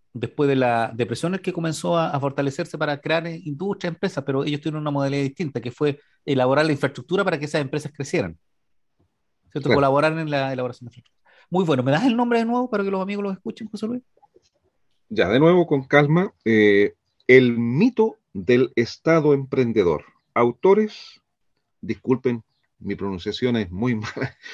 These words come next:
Speaker 2: pero, a ver, los autores, Nansen McCloskey
Speaker 1: Ya.
Speaker 2: y Alberto Mingardi.
Speaker 1: Bueno, de todas maneras, lo vamos a poner abajo de lo, del, del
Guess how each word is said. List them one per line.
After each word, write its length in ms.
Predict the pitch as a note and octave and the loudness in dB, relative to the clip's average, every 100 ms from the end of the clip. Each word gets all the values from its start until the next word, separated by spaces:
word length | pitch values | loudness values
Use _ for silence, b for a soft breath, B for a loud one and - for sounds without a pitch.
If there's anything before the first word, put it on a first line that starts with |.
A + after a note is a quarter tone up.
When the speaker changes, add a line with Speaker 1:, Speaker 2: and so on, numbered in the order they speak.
| B B _ | B B _
Speaker 2:
pero, 200 | C3 A2+ b b - | 2 2 b b -2
a 80 | A#2 | 0
ver, 220 | G2 E2+ _ _ b b b b | 0 -4 _ _ b b b b
los 160 | C3+ | 2
autores, 560 | D#3+ D3 B2 E2+ - - _ _ _ _ - _ | 2 4 4 2 -2 -20 _ _ _ _ -20 _
Nansen 840 | - A#2 F3+ B3 A3+ - G#3+ G#3 A3 _ _ _ _ _ | -4 2 4 2 0 0 0 2 -4 _ _ _ _ _
McCloskey 840 | G2+ C3+ C#3 E3 - - D#2+ D#2 - _ _ _ | -2 -2 2 0 0 -8 -8 -8 -14 _ _ _
Speaker 1:
Ya. 260 | F#2 G2 C3 | -16 -16 -4
Speaker 2:
y 180 | C3+ D3 | -2 -2
Alberto 720 | A#2 A2 C3 F3 - F3+ F#3 _ - | -2 -2 0 -2 -2 -4 -4 _ -6
Mingardi. 680 | C3 C3 B2 A2 E2+ E2 - _ _ _ b b b b b | -2 0 0 -2 -2 -12 -18 _ _ _ b b b b b
Speaker 1:
Bueno, 140 | D3 | 0
de 40 | D3 | 2
todas 140 | D3+ | 2
maneras, 280 | D3+ D#3+ D#3+ | 2 2 2
lo 100 | C#3 | 2
vamos 160 | C#3 | 0
a 40 | B2+ | -2
poner 200 | C3 C3+ | 0 0
abajo 280 | B2 C3 C3 | 0 -2 -6
de 80 | |
lo, 260 | B2 A2+ A2+ | -4 -6 -8
del, 540 | G2 G2 G2+ G2 F#2+ - | -14 -12 -10 -10 -14 -18
del 840 | F#2+ F#2 F#2 F2 E2+ E2 D#2 D2+ | -18 -10 -10 -10 -12 -12 -16 -18